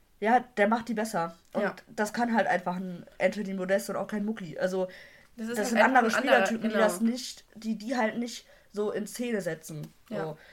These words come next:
Speaker 1: Ähm, also der hat auf jeden Fall so einen großen, großen Anteil daran, dass wir überhaupt in der Position sind,
Speaker 2: Ja.
Speaker 1: Meister zu werden. Also, das ist so krass. Ähm, und auch, dass der halt einfach nach sechs Monaten wieder da war, ne?
Speaker 2: Mhm.
Speaker 1: Das ist halt
Speaker 2: Ja.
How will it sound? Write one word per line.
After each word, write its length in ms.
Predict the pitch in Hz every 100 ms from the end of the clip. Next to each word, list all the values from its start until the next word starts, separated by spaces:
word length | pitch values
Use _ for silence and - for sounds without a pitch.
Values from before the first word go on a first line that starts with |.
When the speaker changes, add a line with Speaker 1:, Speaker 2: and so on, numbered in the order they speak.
| - - - _
Speaker 1:
Ähm, 360 | 180 180 180 -
also 160 | 180 175
der 200 | 190 196
hat 180 | 202 -
auf 140 | 170
jeden 200 | 185 180
Fall 280 | 180 165 -
so 200 | 170 185
einen 240 | - 170 160
großen, 720 | 165 175 240 240 - 160 151
großen 300 | 165 165 -
Anteil 320 | 165 180 160
daran, 280 | 156 160 156
dass 140 | 160
wir 80 | 151
überhaupt 220 | 151 151
in 60 | 151
der 100 | 147
Position 540 | 151 147 147 156 156
sind, 260 | 151 151 - _ _
Speaker 2:
Ja. 120 | 196
Speaker 1:
Meister 320 | 175 220 180 156
zu 140 | 170
werden. 380 | 170 175 175 175 - - -
Also, 440 | 185 185 180 180 -
das 220 | - 220 196
ist 120 | -
so 160 | 233 -
krass. 420 | 254 254 277 - - - - -
Ähm, 380 | 180 190 185 170 - _ _ _ _ _ _ _ _ -
und 160 | 185 175
auch, 200 | 185 190
dass 240 | 180 180
der 120 | 165
halt 140 | 165 -
einfach 280 | 147 160 151
nach 100 | -
sechs 240 | 185 -
Monaten 300 | 160 156 - -
wieder 160 | -
da 220 | - -
war, 120 | - -
ne? 140 | - - _ 233
Speaker 2:
Mhm. 380 | 214 196 185 190
Speaker 1:
Das 200 | - -
ist 120 | -
halt 280 | 139 139 - _ _ _ _ _ _
Speaker 2:
Ja. 120 | 202